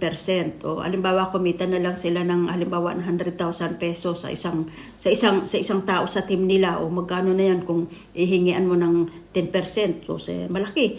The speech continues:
Eh, kung sampu sila, o, di malaki. O, di ba? Kasi, di ba, magtataka ka, parang, parang pinupulot nila yung pera sa daan, eh. Eh, parang nagtatay sila ng pera, parang ganun kung mamigay sila sa mga tao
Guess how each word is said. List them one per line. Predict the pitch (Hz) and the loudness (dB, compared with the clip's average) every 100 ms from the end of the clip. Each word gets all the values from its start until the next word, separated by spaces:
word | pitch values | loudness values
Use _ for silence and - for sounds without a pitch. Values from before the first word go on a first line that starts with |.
| - - | -12 -4
Eh, | 185 | 2
kung | 220 226 | 2 4
sampu | 233 233 240 233 | 4 6 8 8
sila, | 240 226 190 180 | 8 6 4 0
o, | 165 | -4
di | - 185 185 | -2 0 2
malaki. | 226 247 254 247 240 - - - | 2 0 0 0 -2 -10 -20 -6
O, | 180 | -2
di | 175 175 | 0 -2
ba? | 180 185 - - - | -2 -6 -14 -20 -6
Kasi, | 302 - 494 277 | -2 -2 -2 -2
di | |
ba, | 294 392 | -2 0
magtataka | 339 254 311 285 262 262 - | 0 2 2 4 2 0 -6
ka, | - 269 | -6 0
parang, | 220 185 202 220 220 226 233 240 233 - - - - | 2 2 2 0 0 2 6 6 4 0 -12 -20 -2
parang | 202 220 226 233 | 2 2 2 2
pinupulot | 233 - 226 226 233 | 2 4 6 6 4
nila | 226 220 220 | 6 6 6
yung | |
pera | 214 196 208 | 4 2 2
sa | 214 | 0
daan, | 196 185 220 190 | 0 0 0 0
eh. | 175 | 0
Eh, | 180 175 170 | 0 -4 -6
parang | - 185 190 190 | -4 -4 -2 -2
nagtatay | 202 185 180 175 - 190 | -2 -2 -2 -4 -4 -4
sila | 190 170 | -2 0
ng | 175 170 | 0 0
pera, | 160 165 | -2 -6
parang | 180 156 165 170 | -6 -6 -4 -4
ganun | 185 180 180 | 0 0 0
kung | 175 170 | 0 2
mamigay | 170 190 175 175 | 2 0 2 2
sila | 170 180 170 | 2 -2 -4
sa | 175 | -4
mga | 160 165 165 | -4 -4 -6
tao | - 165 - 160 170 | -6 -6 -4 -4 -6